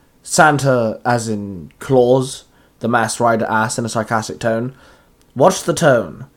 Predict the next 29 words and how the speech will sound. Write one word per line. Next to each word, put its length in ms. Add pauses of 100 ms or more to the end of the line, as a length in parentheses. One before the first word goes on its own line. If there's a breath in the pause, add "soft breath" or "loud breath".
Santa 360
Claus, 380
yes, 400
is 120
an 140
ally 460
to 100
the 100
Rangers 400
and 120
Riders 380
across 340
the 100
multiverse. 600 (520 loud breath)
And 160
right 300
now, 560
he's 240
frozen 580 (1000 soft breath)
in, 420 (460)
well, 340 (460)
his 200
town 400
is 120
frozen 320
in 40
a 60
perfect 340
icicle. 520